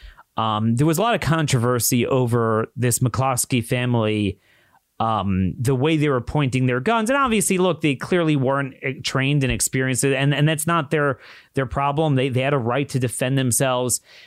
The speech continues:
What is the best practice if I have about, le-, let's say, eight to ten, um,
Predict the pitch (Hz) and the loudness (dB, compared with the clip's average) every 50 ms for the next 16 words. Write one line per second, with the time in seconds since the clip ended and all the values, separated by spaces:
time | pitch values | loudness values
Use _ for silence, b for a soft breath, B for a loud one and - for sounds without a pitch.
0 | B B B _ - 135 127 123 135 185 269 349 381 392 339 226 180 185 147 - | B B B _ -2 0 2 2 2 2 2 4 4 4 4 2 0 0 0 0
1 | 170 165 160 156 - - - - - - 139 139 131 127 117 - - 117 104 104 | 0 0 2 0 -2 -4 -6 -8 -6 -4 -2 -2 -2 -4 -6 -4 -2 -2 0 0
2 | 101 - - - b b b b b b b _ _ - 139 139 131 120 113 - | 0 -2 -2 -4 b b b b b b b _ _ -4 -2 0 0 -2 -4 -6
3 | - - - _ _ _ _ _ - 147 180 190 180 160 139 147 151 151 151 147 | -10 -14 -18 _ _ _ _ _ -4 -2 0 0 0 0 0 -2 -2 -2 0 0
4 | 135 127 110 147 143 131 - 170 180 175 202 233 226 - - 208 175 - - - | 0 0 0 -2 -2 -2 -2 -2 0 0 0 0 0 0 0 0 0 -2 -2 -4
5 | 156 180 175 - - 160 147 - - - 143 151 143 139 135 131 127 123 117 101 | -4 -4 -4 -2 -2 -2 -2 -2 -2 -2 0 0 0 0 0 2 2 0 0 -2
6 | b b b b b b b b _ _ 123 127 123 117 110 113 113 113 110 110 | b b b b b b b b _ _ -2 0 0 0 0 0 0 2 2 0
7 | 107 87 - - - | 0 -2 -6 -10 -16